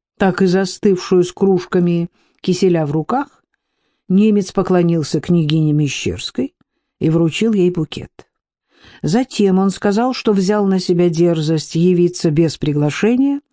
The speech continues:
поскольку желает поделиться с её сиятельством последними своими охотничьими трофеями. Боком молодого оленя —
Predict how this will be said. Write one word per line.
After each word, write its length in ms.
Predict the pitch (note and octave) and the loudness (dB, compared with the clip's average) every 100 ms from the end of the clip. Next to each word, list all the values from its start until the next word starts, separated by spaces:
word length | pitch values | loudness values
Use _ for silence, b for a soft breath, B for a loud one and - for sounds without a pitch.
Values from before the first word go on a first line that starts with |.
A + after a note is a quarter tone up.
| _ _ _ - | _ _ _ -4
поскольку 400 | C#4+ - D4 C#4 | -2 0 0 0
желает 400 | A3 G#3+ G#3+ G#3 | 2 2 0 0
поделиться 640 | G3+ F3+ F#3+ F3+ F3+ F3+ | 0 2 2 2 0 -4
с 100 | E3+ | -2
её 380 | E3+ E3+ F3 E3 | 0 2 2 2
сиятельством 880 | C#3+ D#3+ D#3 D3 G3 - - C#4 C4 _ _ _ - | 0 -2 0 -2 -4 -4 -6 -4 -4 _ _ _ -8
последними 580 | - E3+ F#3+ G#3+ B3 B3 | -4 -2 0 0 2 0
своими 520 | A#3 F3+ F3+ G3 G3+ b b b | 0 0 2 0 -2 b b b
охотничьими 840 | F3 D#3 F3+ A3 - G#3+ - F#3+ | -4 -2 0 0 0 -2 0 0
трофеями. 800 | F#3+ F3+ F3+ F#3 C#3+ A2 G#2+ E2 - _ _ _ _ B B B | 0 -2 -2 0 -2 -2 -6 -10 -16 _ _ _ _ B B B
Боком 540 | C#3+ E3 B3 G#3+ F#3+ | 0 2 2 0 0
молодого 640 | F3+ E3+ E3 D#3+ D#3+ C#3+ | 2 2 0 0 -2 -2
оленя — 600 | C#3 C#3+ E3+ A#3 C4 C4+ | -2 0 2 2 0 -2